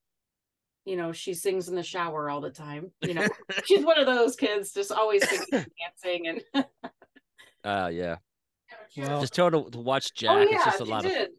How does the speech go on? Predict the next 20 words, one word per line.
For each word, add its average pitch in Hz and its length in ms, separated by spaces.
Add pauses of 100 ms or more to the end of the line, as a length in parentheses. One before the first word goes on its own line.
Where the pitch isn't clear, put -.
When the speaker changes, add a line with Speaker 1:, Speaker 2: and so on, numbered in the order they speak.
Speaker 1:
You're 262 120
right. 247 240
Speaker 2:
a - 0
Speaker 1:
She, 139 80
Speaker 2:
lot 120 200
Speaker 1:
my 98 120
Speaker 2:
of - 60
Speaker 1:
daughter 233 280
had 220 180
a, 202 240
a 196 60
singing 214 500
solo 190 560
in 185 140
the 190 100
Christmas - 840 (380)
thing 196 200
at - 180
school. 190 760
And, 165 240